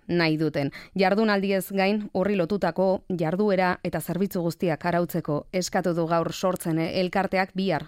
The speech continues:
goizeko bigarren boletinean, goizeko zortziak eta hogeian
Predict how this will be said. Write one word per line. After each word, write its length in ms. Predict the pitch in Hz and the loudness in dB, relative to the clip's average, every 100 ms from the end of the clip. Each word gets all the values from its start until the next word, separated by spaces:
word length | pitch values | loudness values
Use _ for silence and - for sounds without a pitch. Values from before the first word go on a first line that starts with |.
| - | -6
goizeko 560 | 175 175 - 175 180 | -2 -2 -2 0 2
bigarren 420 | 175 175 185 175 160 | 2 2 2 0 0
boletinean, 600 | 170 175 175 170 175 226 - - | 0 0 0 2 0 -2 -10 -2
goizeko 400 | 175 170 175 170 | -2 0 -2 -2
zortziak 460 | - 190 - 170 160 | -2 -4 -2 -4 -2
eta 160 | 160 | -2
hogeian 400 | 160 165 170 170 | 0 0 0 -2